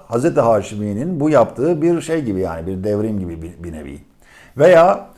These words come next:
Sivas'ta herkes, hatta İstanbul'da bile yakın zamana kadar öyleydi derler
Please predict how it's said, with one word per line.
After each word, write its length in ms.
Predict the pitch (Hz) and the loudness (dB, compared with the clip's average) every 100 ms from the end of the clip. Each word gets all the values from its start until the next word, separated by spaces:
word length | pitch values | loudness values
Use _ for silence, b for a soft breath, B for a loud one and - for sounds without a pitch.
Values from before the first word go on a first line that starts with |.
| b b | b b
Sivas'ta 640 | - - 196 143 - 110 | -4 4 8 8 6 2
herkes, 680 | 98 170 143 98 - - - _ _ b b b b b | 6 6 6 0 0 -10 -20 _ _ b b b b b
hatta 320 | b 143 190 180 | b 2 4 4
İstanbul'da 600 | 175 208 208 117 98 92 | 4 0 2 2 2 0
bile 260 | 92 90 - _ 92 | 0 -2 -6 _ -10
yakın 260 | 98 95 107 | -8 -6 -4
zamana 400 | 98 98 95 95 | -2 -2 -2 -4
kadar 340 | 95 92 92 | -2 -2 -2
öyleydi 360 | 95 90 85 82 | -4 -4 -4 -4
derler 340 | 85 85 80 | -2 -2 -4